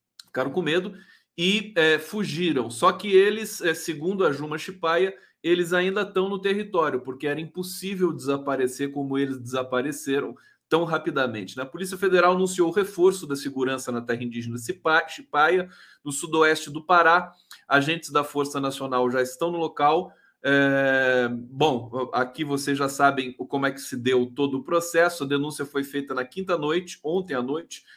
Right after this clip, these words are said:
A cacique Juma Chipaia procurou a Polícia Federal e a funai e relatou a tentativa da invasão da aldeia Carimã. É, sa-, vejam como as redes sociais, o YouTube, o Instagram,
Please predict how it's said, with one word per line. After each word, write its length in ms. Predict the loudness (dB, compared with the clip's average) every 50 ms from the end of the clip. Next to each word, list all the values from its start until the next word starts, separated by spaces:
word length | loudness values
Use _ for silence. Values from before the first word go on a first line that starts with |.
| -20 -20 -20 _ _ 0
A 220 | 2 4 4 4
cacique 480 | 4 2 2 2 2 -4 -8 -8 -8 -6
Juma 200 | -4 -2 -2 -2
Chipaia 440 | -2 -4 -8 0 2 4 4 4 2
procurou 380 | 0 -4 -4 -2 0 2 2 0
a 20 |
Polícia 400 | 0 -6 -8 -6 -4 -4 -4 -4
Federal 440 | -4 -4 0 2 2 4 4 4 4
e 40 | 4
a 60 | 2
funai 480 | 0 0 -6 -2 0 2 2 2 0 -6 _ _ _ _ _ _ _ -4
e 60 | -2
relatou 420 | 2 4 4 4 4 2 0 -2
a 80 | -2 -2
tentativa 540 | -2 -4 -4 -4 -6 -4 -4 -6 -4 -2 -2
da 100 | -2 -2
invasão 420 | -2 0 -2 -2 -2 -2 -4 -2
da 100 | 0 0
aldeia 300 | 0 0 0 0 -2 -2
Carimã. 440 | 0 -2 -2 -2 0 -2 -4 -6 -6 _ -20 -20 -20 -20 -10 0
É, 220 | 2 2 2 2
sa-, 200 | 4 4 4 4 4
vejam 340 | 6 8 8 8 8 6 -2
como 240 | -2 -2 0 0 0
as 160 | -2 0 2
redes 240 | 0 0 0 0 -8
sociais, 640 | -8 -8 -8 -6 -2 2 2 4 4 2 0 -2 -4
o 80 | -6
YouTube, 460 | -4 -4 -6 -8 -8 -12 -14 -12 -8 -8
o 40 |
Instagram, 840 | -8 -8 -8 -10 -10 -10 -8 -8 -10 -8 -6 -6 -4 -4 -4 -6 -6